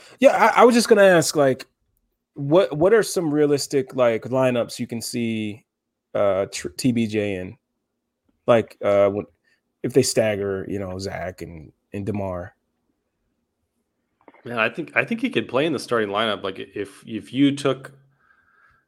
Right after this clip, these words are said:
Speaker 2: like, if your first sub is DeMar, bring in Troy Brown at the three instead.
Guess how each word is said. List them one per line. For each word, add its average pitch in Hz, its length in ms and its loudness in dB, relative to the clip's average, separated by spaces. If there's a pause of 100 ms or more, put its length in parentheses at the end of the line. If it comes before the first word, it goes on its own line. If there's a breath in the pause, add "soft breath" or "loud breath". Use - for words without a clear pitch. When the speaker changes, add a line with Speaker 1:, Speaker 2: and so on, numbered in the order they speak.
(300)
Speaker 2:
like, 123 160 -2
if 131 80 -4
your 156 140 4
first 151 360 2
sub 139 220 4
is 107 140 0
DeMar, 98 680 0 (640)
bring 127 180 2
in 110 120 0
Troy 113 180 0
Brown 101 560 -2
at 104 160 -14
the - 60 -20
three 98 260 -6
instead. 92 640 -4